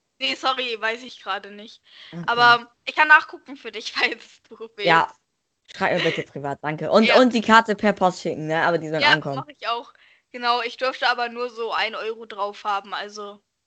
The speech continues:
Speaker 2: Ja,
Speaker 1: ne?
Speaker 2: okay.
Speaker 1: Und zwar haben wir halt Distanzunterricht seit Montag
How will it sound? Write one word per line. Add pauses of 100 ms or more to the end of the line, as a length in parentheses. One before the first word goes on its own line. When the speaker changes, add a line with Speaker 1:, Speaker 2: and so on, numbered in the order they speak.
(200)
Speaker 2:
Ja,
Speaker 1:
ne?
Speaker 2:
okay. (520)
Speaker 1:
Und
zwar
haben
wir
halt (240)
Distanzunterricht
seit
Montag